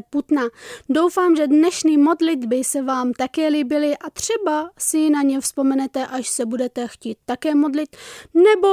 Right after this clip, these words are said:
jenom tak si číst. Mějte hezký den, příští týden bude na vás zase těšit nový Hergot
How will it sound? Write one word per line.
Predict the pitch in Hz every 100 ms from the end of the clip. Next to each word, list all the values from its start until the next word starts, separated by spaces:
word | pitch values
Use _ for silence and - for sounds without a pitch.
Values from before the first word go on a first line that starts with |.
| 370 -
jenom | 285 294 294 -
tak | 262 269 -
si | 285
číst. | - - 202 - _ _ -
Mějte | 262 269 -
hezký | 269 247 - - 226
den, | 269 302 311 -
příští | - 339 - 302 285
týden | 294 285 269 269 269 339
bude | 262 240 254
na | 254
vás | 247 240 240 254
zase | 247 294 370 302
těšit | 277 - 247 - 269
nový | 262 247 226
Hergot | 240 254 269